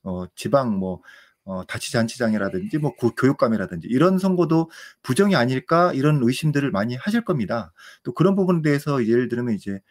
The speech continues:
그 파트너 에이치에스라는 그런 유튜버 분들도 다른 선거도 대체로 많이 그 부정의 그 상황이,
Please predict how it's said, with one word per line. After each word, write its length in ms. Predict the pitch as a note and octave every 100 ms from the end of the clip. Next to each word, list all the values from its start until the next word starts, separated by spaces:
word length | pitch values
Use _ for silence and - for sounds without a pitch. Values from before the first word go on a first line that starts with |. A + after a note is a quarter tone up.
| _ _ _ -
그 100 | A2
파트너 360 | - G3+ A3 G3
에이치에스라는 680 | C3 C#3 D3+ B2+ B2 A2+ G#2
그런 220 | A#2 A2
유튜버 340 | G#2+ - B2
분들도 580 | G2+ F2+ F2+ C3+ C#3+ E2+ _ -
다른 240 | - A2+ F3+
선거도 380 | G3 F#3 F3+ F3+
대체로 320 | F#3 - D#3+
많이 340 | G#2+ C#3 D#3
그 240 | - G2+ F2+
부정의 420 | - C3+ C3 A2+ - _ _
그 60 | G#2+
상황이, 420 | - D3+ D3 F#2